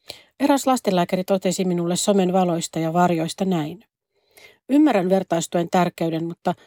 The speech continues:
en ymmärrä julkisuuden hakemista." Viime aikoina olen kuullut alan ihmisiltä entistä useammin vastaavia kommentteja, muun muassa tällaisia.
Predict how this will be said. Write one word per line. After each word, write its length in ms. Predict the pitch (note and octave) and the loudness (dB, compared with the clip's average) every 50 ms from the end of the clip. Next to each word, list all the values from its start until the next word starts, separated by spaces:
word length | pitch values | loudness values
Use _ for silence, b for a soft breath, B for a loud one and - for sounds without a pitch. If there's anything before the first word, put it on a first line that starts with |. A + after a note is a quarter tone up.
| b b b | b b b
en 180 | A3 A#3 A3+ | 2 2 4
ymmärrä 280 | G#3+ G#3 G3+ G3 F#3+ F#3+ | 4 4 4 4 2 2
julkisuuden 720 | F#3+ G3 G#3 G3 F#3 - F3 D#3+ - E3 D3 D3 D#3 D3 | 2 0 0 -2 -2 -4 -6 -6 -6 -8 -8 -8 -8 -8
hakemista." 640 | D3 D#3+ D#3 - E3 F3+ E3 F#3 - - - - - _ _ _ _ _ _ _ _ _ _ _ _ _ _ _ _ _ _ _ _ - | -8 -8 -8 -8 -10 -10 -10 -10 -10 -10 -10 -12 -18 _ _ _ _ _ _ _ _ _ _ _ _ _ _ _ _ _ _ _ _ -2
Viime 200 | C#4+ D4+ D4 B3 | 0 2 2 2
aikoina 360 | A3 A3 A3 - G#3+ G3+ G3+ | 2 2 2 2 2 2 2
olen 160 | F#3+ F#3+ G3 F#3+ | 2 0 0 -2
kuullut 340 | - G3+ G3 G3 G3 G3 A3 | -2 -2 -2 -2 -2 0 2
alan 260 | A3+ A3 F#3 F3 F#3 | 2 2 2 0 -2
ihmisiltä 600 | F3+ D#3+ D#3+ F#3 E3+ - - E3 - - F3+ - - | -2 -4 -4 -6 -6 -6 -8 -8 -8 -8 -8 -6 -4
entistä 380 | G#3 G3 G#3 - G3+ - - - | -4 -2 -2 -2 -4 -4 -4 -2
useammin 480 | C4+ C4 - - G3 F3+ E3 D#3 D3+ D#3 | 0 0 2 2 2 2 2 0 0 0
vastaavia 520 | D#3+ E3 - - - E3 D#3+ F3 D#3+ D3+ | -2 -4 -4 -2 -2 -2 -2 -2 -4 -6
kommentteja, 680 | - - E3 D#3 D#3 D#3 D#3+ - _ - E3+ F3 F3+ - B B B B B B B B | -6 -6 -6 -4 -4 -4 -6 -8 _ -8 -6 -6 -8 -8 B B B B B B B B
muun 140 | - B3+ B3 | -2 0 0
muassa 200 | B3 A#3+ - A3+ | 2 2 0 0
tällaisia. 640 | - E3 D#3 D#3+ D3+ D3 D#3 F#3 - - G3 F3 F3+ | 2 2 2 0 0 -2 -2 -2 -4 -4 -4 -6 -8